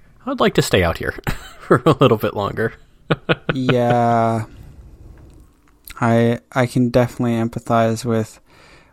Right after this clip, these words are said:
Speaker 2: wanting to stay outside.
Speaker 1: Mm-hmm.
Speaker 2: I would, it's the hardest part about going to work in the morning, is it's like, "Oh,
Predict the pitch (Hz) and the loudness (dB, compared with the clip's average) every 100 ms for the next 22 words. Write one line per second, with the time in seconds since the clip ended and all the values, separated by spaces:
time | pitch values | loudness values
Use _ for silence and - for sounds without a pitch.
0 | - 127 120 117 117 - - 113 110 104 | -6 0 2 2 0 -4 -4 0 2 0
1 | - 110 104 104 101 107 - - 90 - | -2 -2 0 0 -2 -6 -6 -2 -2 0
2 | 95 92 - - - - 110 113 110 110 | -2 -2 -8 -20 -20 -8 -4 0 0 -2
3 | 113 - - _ - - 113 120 117 120 | -6 -12 -20 _ -12 -4 0 0 0 -2
4 | 110 107 113 107 101 113 117 101 101 101 | -2 -2 -2 0 -2 -4 -2 -2 -2 -2
5 | 101 101 101 - 120 113 - 101 101 127 | -2 -2 -6 -10 -10 -10 -6 -6 -4 -4
6 | 117 110 | -2 -2